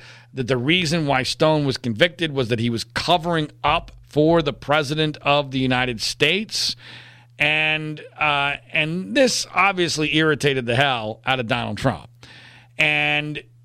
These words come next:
it has been very obvious to almost everybody, in fact, so obvious that maybe it won't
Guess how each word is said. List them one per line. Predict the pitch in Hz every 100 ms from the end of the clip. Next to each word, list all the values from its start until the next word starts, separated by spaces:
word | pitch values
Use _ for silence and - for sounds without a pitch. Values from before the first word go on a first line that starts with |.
| _
it | 170 160 151
has | 147 123
been | 147 151
very | 135 220 214 175
obvious | 156 151 139 117 123 127 - -
to | - 131
almost | 143 147 131 160
everybody, | 175 151 113 120
in | 127 127
fact, | 143 135 -
so | - 208 214
obvious | 127 104 101 131 135
that | 135
maybe | 120 139 135
it |
won't | 123 131